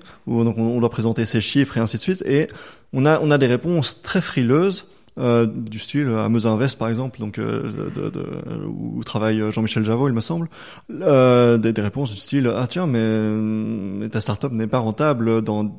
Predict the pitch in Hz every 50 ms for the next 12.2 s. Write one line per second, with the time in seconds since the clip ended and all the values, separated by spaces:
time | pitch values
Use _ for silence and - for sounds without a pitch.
0 | - - - - - - 120 110 113 104 104 120 120 127 139 143 131 - 135 -
1 | 123 - - 107 104 - - 202 202 160 113 - 110 - - - 120 104 - -
2 | 170 196 180 147 120 113 113 107 110 123 156 165 131 117 110 - - - 156 143
3 | - - 123 117 110 - 147 123 104 120 131 117 117 113 - - 185 233 - -
4 | - - - - - - - 135 131 123 120 123 123 - 117 147 156 165 156 135
5 | 147 135 143 135 143 170 190 202 185 160 - 175 - - 202 175 151 - 131 -
6 | 151 156 185 226 262 196 156 147 - 135 139 143 147 139 - 165 156 147 151 147
7 | - - 160 156 151 156 156 151 143 131 - - - 214 - 226 202 - - 175
8 | 160 151 127 120 135 185 214 220 123 123 123 110 123 175 202 180 131 143 170 175
9 | 160 - 139 131 - - - - - - - - - - - - _ _ - -
10 | - 151 143 143 139 - 147 131 147 147 131 131 143 160 165 165 170 151 85 -
11 | - 151 135 - 143 127 123 123 - - 196 - - - - - 123 127 131 139
12 | 143 151 156